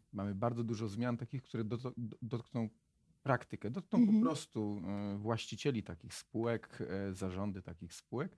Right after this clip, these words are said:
Speaker 2: Mhm.
Speaker 1: nie tylko prawników. Każdego roku mamy zmiany k-, w K S H, y, które wprowadzają, y, jakieś nowości, ale to są takie nowości głównie dla prawników. Zmienia się coś w, w kwestiach proceduralnych.
Speaker 2: A oni
Speaker 1: Pewne
Speaker 2: sobie muszą tych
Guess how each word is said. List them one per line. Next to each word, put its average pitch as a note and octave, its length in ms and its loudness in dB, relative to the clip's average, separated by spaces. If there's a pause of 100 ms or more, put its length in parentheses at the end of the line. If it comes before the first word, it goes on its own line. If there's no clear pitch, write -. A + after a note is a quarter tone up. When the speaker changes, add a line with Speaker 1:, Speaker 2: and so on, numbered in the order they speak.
Speaker 2:
Mhm. G3+ 280 6
Speaker 1:
nie C4+ 80 4
tylko D3+ 260 0
prawników. C#3 680 0 (460)
Każdego D#3 320 2
roku D#3 240 2
mamy A2+ 260 2
zmiany A#2+ 420 0
k-, - 200 -12 (280)
w - 160 -18
K A#2+ 120 0
S A2 180 -2
H, A2+ 300 -2 (500)
y, - 40 -6 (640)
które B2 360 2
wprowadzają, A#2+ 880 4 (420)
y, - 20 -8
jakieś A2 380 -2
nowości, G2+ 500 -4
ale D3+ 180 0
to G#3 100 -10
są E3+ 140 -6
takie D#3 220 -6
nowości D3 440 -2
głównie B2+ 400 0 (280)
dla A2+ 120 4
prawników. G#2+ 560 0
Zmienia A2 280 4
się G2 140 -4
coś - 340 -8 (100)
w, - 160 -8 (140)
w - 100 -16
kwestiach - 340 -4
proceduralnych. G2+ 920 0 (220)
Speaker 2:
A A#3 60 2
oni B3+ 120 10
Speaker 1:
Pewne C4 100 8
Speaker 2:
sobie C4 120 12
muszą C4 80 12
tych C#4+ 80 12